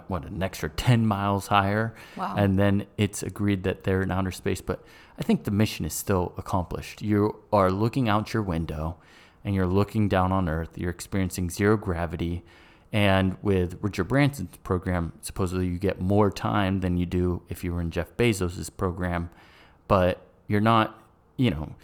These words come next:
Speaker 1: it's debatable if you wanna say, like, is he, are you truly in a rocket? Are you not in a rocket? Are you in a plane that takes you up to outer space?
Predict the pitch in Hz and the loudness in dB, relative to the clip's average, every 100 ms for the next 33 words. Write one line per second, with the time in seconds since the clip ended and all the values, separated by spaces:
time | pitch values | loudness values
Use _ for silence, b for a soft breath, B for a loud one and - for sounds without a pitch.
0 | b b 120 - 117 110 110 107 107 107 | b b -6 -2 0 4 4 4 2 2
1 | 98 95 92 95 - 92 87 82 - - | 0 -4 -4 -4 -2 -4 -4 -8 -14 -14
2 | 90 90 90 87 - 92 85 - - 139 | -8 -4 -2 -4 -4 -4 -4 -6 -4 -2
3 | 135 127 123 104 87 95 104 - 117 - | 0 0 0 -2 -4 -4 -6 -8 -8 -8
4 | - 90 85 87 117 120 120 113 113 98 | -8 -6 -4 0 2 2 0 0 -2 -2
5 | 87 95 110 - - - 110 110 98 - | -4 0 0 -2 -6 -2 0 2 0 -4
6 | - 113 107 - 113 - 113 110 113 - | -4 -4 -2 -4 -4 -4 -6 -4 -6 -8
7 | - 117 - | -6 -6 -6